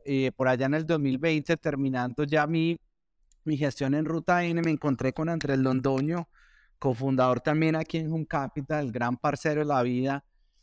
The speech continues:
y se me acercó por esos últimos meses en, de mi gestión en Ruta N, me contó de este negocio inmobiliario muy tradicional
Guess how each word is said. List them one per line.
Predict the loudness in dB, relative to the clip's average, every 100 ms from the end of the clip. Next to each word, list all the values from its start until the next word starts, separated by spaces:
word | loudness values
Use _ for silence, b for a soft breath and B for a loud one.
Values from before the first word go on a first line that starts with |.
| _ -6
y | -2
se | 2
me | 2
acercó | 2 2 0 2 2
por | 2 2
esos | 2 2 0 -4 -10 -4
últimos | -4 0 0 2 0 0
meses | -2 0 2 0 0
en, | 0 0 -2
de | -4
mi | -2
gestión | -4 -4 -2 -2
en | -2
Ruta | -4 0 2
N, | 2 2
me | 0
contó | -2 -2 -2 0
de | -2
este | 0 0
negocio | 0 0 -2 -2
inmobiliario | -2 -2 0 0 0 0 -4 -6 _ _ _ -2
muy | 0 2
tradicional | 2 2 4 2 2 0 2 0 -2